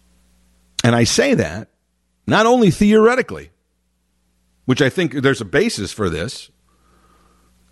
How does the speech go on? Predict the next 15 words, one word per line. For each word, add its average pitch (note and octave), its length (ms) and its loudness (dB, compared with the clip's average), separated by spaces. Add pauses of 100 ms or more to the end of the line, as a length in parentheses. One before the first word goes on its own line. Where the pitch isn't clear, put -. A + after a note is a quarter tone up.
(240)
'cause A2+ 160 -4
we're A#2 80 -2
seeing F3 340 0
things B2 280 0
happen. C#3 320 -4
I, B2+ 300 -2
I F#3+ 40 -2
said F3+ 280 -4
this D#3 140 -6
long E3 280 -2
before E3 320 0
the C#3+ 80 0
Ukraine D3+ 500 2
invasion, C#3+ 540 2
that G2 240 -4